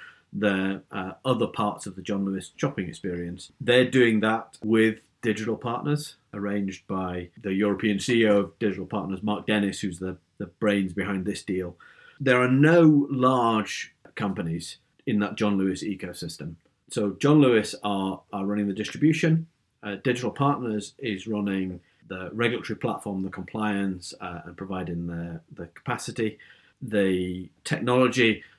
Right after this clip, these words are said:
is a small insurtech called ICE. Uh, the customer service is being led by a small insurtech business called Hood.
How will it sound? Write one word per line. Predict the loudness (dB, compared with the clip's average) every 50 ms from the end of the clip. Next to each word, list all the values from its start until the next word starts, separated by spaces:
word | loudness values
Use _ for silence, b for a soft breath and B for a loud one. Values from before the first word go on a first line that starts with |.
| B B -6
is | -2 -2 -2 -2 -4 -6 -8 -8
a | -6 -4 -4 -4
small | -4 -6 -2 2 4 4 6 4 4
insurtech | 2 2 0 -2 -2 -2 -6 -8 -8
called | -8 -10 -10 -10 -12 _ _
ICE. | -2 0 2 2 0 0 -2 -6 -6 -6 -8 -10 -14 -18 -20 _ -8
Uh, | -6 -4 -4 -4 -6
the | -10 -10
customer | -8 -6 -6 -4 -2 -2 0 0 0
service | 2 4 6 6 6 4 4 2 0 0 -2
is | -4 -4 -4 -6
being | -4 -2 0 0 0 0 0
led | 0 -2 -2 -2 -4 -4 -6 -8 _
by | -4 -4 -2 -4 -4 -4 -6 -6 -6 -8
a | -10 -12 -14 -14 -16 _ _ -18
small | -6 -2 0 2 2 2
insurtech | 2 2 0 -2 -4 -4 -6 -8 -8 -8
business | -10 -8 -6 -6 -6 -6 -6 -10
called | -12 -8 -6 -4 -4 -2 -4 -4 -6 -8 -12 -6 0
Hood. | 4 4 4 4 4 0